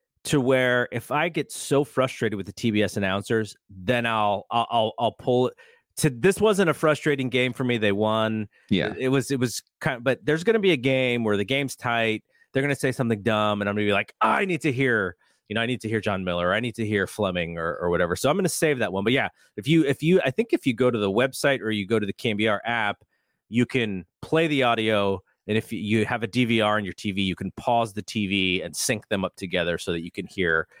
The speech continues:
Speaker 1: the home and the, the Giants announcers with the T V broadcast.
Speaker 2: Yeah, it's, it's tricky because, so the radio, uh, stream is always gonna be ahead of the, the video stream when you first start, right? And unfortunately, I tried it with the K M B R app. I'm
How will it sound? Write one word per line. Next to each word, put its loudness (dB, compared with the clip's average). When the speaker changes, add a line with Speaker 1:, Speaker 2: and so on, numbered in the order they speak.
Speaker 1:
the 0
home 2
and -2
the, 2
the -2
Giants -2
announcers -4
with -2
the -6
T -6
V -6
broadcast. -10
Speaker 2:
Yeah, 4
it's, -2
it's -2
tricky 0
because, 2
so 0
the 0
radio, 2
uh, 2
stream 0
is 2
always 2
gonna 0
be 2
ahead 0
of -4
the, 2
the 0
video 2
stream -2
when 0
you 2
first -2
start, 0
right? -2
And 0
unfortunately, 0
I 0
tried 0
it 2
with 0
the -2
K -2
M 0
B 4
R 0
app. -2
I'm -2